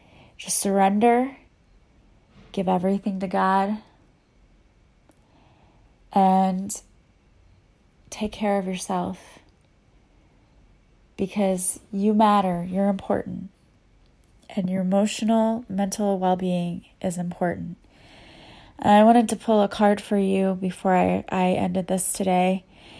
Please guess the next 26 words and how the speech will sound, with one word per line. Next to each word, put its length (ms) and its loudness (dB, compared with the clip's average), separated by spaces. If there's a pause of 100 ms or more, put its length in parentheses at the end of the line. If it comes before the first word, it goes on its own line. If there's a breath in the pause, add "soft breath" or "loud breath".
(420 loud breath)
And 460 4
the 440 4 (140)
card 380 6
that 100 6
I 100 8
pulled 320 0
from 220 -4
you 180 0
is 160 0
from 160 -4
the 100 -4
Teachings 460 -6
of 100 -4
Abraham 520 0
deck. 440 -6 (580 soft breath)
And 100 0
it 100 -2
says, 260 0
"To 240 2
allow 420 4
well-being, 800 0 (800 soft breath)
I 180 4
must 680 0
be 160 -4
in 260 -2
joy." 480 -4